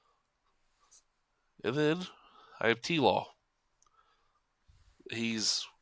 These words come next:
quickly progressing into what we all thought he was gonna be, especially for fantasy. Putting up top ten numbers week in, week out now. We're seeing what we've been wanting to see from T-Law. And then, my guy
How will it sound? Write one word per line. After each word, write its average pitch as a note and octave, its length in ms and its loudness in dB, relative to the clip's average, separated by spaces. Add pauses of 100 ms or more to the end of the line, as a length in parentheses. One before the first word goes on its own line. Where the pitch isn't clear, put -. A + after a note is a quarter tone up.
(140)
quickly B2+ 560 0
progressing G2+ 580 4
into G2+ 140 0
what G2 220 2
we G2 100 0
all F#2+ 160 2
thought G#2 280 2
he G2+ 100 -6
was F#2+ 120 -6
gonna G2+ 220 -2
be, G2 200 -2
especially A2 500 0
for - 160 -10
fantasy. F2 640 -2 (560)
Putting A2 240 4
up G2+ 100 0
top G#2+ 260 0
ten G#2+ 220 -2
numbers A2 420 2
week G2+ 300 -4
in, G2+ 160 -2
week G#2 240 -4
out A2 260 2
now. A2+ 380 0 (1400)
We're G#2+ 140 2
seeing A2+ 400 0
what G#2 200 -2
we've G2 240 0
been G2 200 -2
wanting G2 420 -2
to F2+ 80 -4
see - 220 0
from - 180 -12
T-Law. D2 540 -4 (1500)
And F#2+ 120 -6
then, C3+ 400 2 (600)
my F#2+ 140 -2
guy A#2 500 8